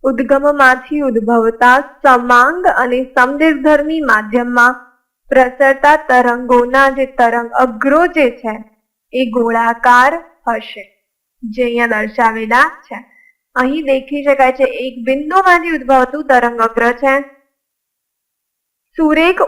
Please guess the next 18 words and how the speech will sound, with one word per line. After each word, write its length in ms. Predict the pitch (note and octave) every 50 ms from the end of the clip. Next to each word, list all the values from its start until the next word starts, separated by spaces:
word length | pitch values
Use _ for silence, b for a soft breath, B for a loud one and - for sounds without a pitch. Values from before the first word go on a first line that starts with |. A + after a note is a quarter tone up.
| - D4+
ઉદ્ગમમાંથી 760 | D4+ B3+ C#4 C4+ C#4 C#4 C#4 C#4 C4+ C4 C4 B3+ C#4+ C#4+ C4
રચાતા 420 | C4 B3+ B3 B3+ B3+ B3 B3+ B3+ A#3+
તરંગ 280 | B3 A#3+ A#3+ A#3+ A#3+ A#3 A3+ - B3+
અગ્રો 300 | B3 B3 C4 C4 D4 D#4+ D4+ D4
જે 80 | D4 C#4 C4+ C#4
છે 120 | C4+ A3 G#3 G#3 - _ _ _ _ _ _ _ _ _ _ _ _ _ _ _ _ _ _ _ _ _ _ _ _ _ _ _ _ _ _ _ _ _ _ _ _ _ _ _ _ _ _ _ _ _ _ _ _ _ _ _ _ _ _ _ _ _ _ -
તે 120 | C#4+ C#4 B3 - - - - B3
અનુક્રમે 480 | C4+ C#4 C#4+ C4+ C#4 C#4 C4 C4 C4 B3+ A#3 A3
વર્તુળાકાર 720 | A#3+ A#3 A3+ A#3 A#3 D#4+ E4+ F4 E4 D#4+ D#4+ D#4+ D4 D4 C#4+ - -
અને 160 | B3 B3+ B3+
નળાકારીય 880 | B3+ B3 A#3 A3+ A3 A3+ A#3+ A#3 B3 C4 A#3+ A#3 A#3 A#3 A#3 A#3 B3 C#4 E4 F4 E4+ - -
હશે. 360 | B3+ A3+ G#3+ A3 - - A3+ A#3 _ _ _ _ _ _ _ _ _ _ _ _ _ _ _ _ _ _ _ _ _ _ _ _ _ _ _ _ _ _ _ _
એ 80 | C#4+ C4 B3+
આપણે 260 | A#3 A#3+ A#3+ B3 B3+ B3
જોઈએ. 300 | A#3 A#3+ A#3+ A#3 A#3+ B3+ D4+ E4+ - _ _ _ _ _ _ _ _ _ _ _ _ _ _ _
પહેલા 340 | - B3+ B3+ C4 C4 C4+ D4+ F4+ F4+ - _ _ _ _ _ _
અહીંયા 360 | - C4+ C#4 C#4+ D4+ D#4 C#4+ A#3
ગોળાકાર 680 | A#3 B3+ B3+ B3 B3 B3+ C4 B3+ - E4+ E4 E4 F4+ F#4